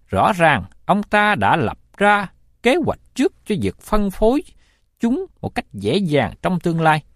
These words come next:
Điều này khiến tôi nhớ lại suốt thời kỳ khó khăn mà những người lớn tuổi kể lại khi đất nước chúng ta có vài lần trải qua những nạn đói về thực phẩm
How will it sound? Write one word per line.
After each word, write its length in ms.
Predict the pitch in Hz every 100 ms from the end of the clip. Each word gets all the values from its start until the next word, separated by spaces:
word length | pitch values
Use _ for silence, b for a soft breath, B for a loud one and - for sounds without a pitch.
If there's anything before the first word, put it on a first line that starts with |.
| _ _ _ _ _ _ _ _
Điều 180 | 165 175
này 200 | 170 170
khiến 200 | - 359
tôi 120 | 254 240
nhớ 220 | 233 359 294
lại 280 | 95 80
suốt 240 | 120 359 370
thời 200 | - 120
kỳ 200 | - 117
khó 200 | - - 349
khăn 260 | - 214 220 - -
mà 140 | 127
những 240 | 104 180
người 160 | 220 123
lớn 280 | 101 170 339 -
tuổi 200 | 107 147
kể 140 | 95 147
lại 340 | 117 78 92 -
khi 140 | - 214
đất 200 | 254 -
nước 220 | 247 -
chúng 180 | 247 285
ta 260 | - 208
có 180 | 196 247 226
vài 200 | 151 127
lần 300 | 131 117 101
trải 300 | - - 147
qua 180 | - 220
những 280 | 190 131 185
nạn 340 | 92 - -
đói 320 | 156 185 247 370 b b b _
về 360 | 127 120 80 - _ _ _ _ -
thực 200 | 135 -
phẩm 300 | - 113